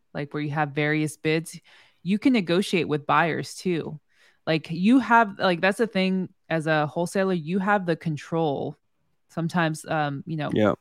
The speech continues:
Speaker 1: wholesalers, especially new, they don't think, like, they have that control. Um, and it's like, no,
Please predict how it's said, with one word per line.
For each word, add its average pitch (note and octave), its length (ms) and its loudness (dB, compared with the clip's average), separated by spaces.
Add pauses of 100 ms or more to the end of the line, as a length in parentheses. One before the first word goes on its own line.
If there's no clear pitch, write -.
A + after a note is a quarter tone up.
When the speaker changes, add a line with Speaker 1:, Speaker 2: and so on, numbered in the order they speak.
(180)
Speaker 1:
wholesalers, D3 680 -4
especially D3+ 500 -6
new, C#3+ 380 -6 (260)
they D#3 100 0
don't D3 220 -4
think, D#3 140 -4
like, C#3 160 -4
they C#3 100 -4
have D3+ 320 2
that C#3+ 280 2 (100)
control. D#3+ 600 -2 (500)
Um, D#3 360 0
and D#3 160 -4
it's D3 220 -8
like, D#3 340 0
no, F3+ 520 2